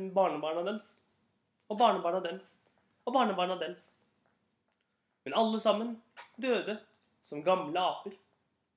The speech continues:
Og sånn, og apen vår, apekongen, steinapen,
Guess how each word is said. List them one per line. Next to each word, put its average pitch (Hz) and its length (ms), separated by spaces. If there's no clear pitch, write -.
Og - 120
sånn, 240 340
og 170 640
apen 165 320
vår, 220 240
apekongen, 175 680
steinapen, 156 600